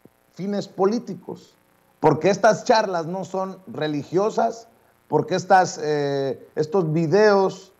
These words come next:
que suben desde Frena no tienen nada que ver con la religión, usan la religión para el golpe político. Nada más que quede claro, Toño, para que la gente no lo permita,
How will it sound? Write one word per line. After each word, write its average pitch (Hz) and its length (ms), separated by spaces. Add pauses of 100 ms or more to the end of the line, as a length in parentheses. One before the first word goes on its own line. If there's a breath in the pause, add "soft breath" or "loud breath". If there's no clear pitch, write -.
(160)
que 151 140
suben 180 400
desde 143 320
Frena 175 560 (800)
no 180 280
tienen 190 460
nada 240 320
que 214 140
ver 208 220
con 208 140
la 175 80
religión, 156 680 (440)
usan 220 360
la 202 80
religión 170 580
para 170 180
el 151 100
golpe 185 500
político. - 720 (340 loud breath)
Nada 220 240
más 233 380
que - 200
quede 208 240
claro, 190 360
Toño, 123 280 (640)
para 143 300
que 160 100
la 147 140
gente 214 560
no 208 640 (380)
lo 156 600
permita, 196 680